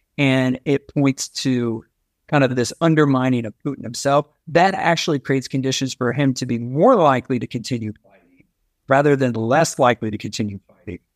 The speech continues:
And that's why I think this was not the kind of hopeful thing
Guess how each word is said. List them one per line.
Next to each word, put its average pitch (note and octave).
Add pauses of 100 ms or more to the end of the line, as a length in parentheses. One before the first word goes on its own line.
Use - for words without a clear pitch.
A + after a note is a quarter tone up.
(120)
And B2+
that's C#3
why C3+
I A#2+
think A#2 (880)
this D3
was B2+
not C3 (320)
the A2
kind C#3+
of A#2 (120)
hopeful G#3
thing -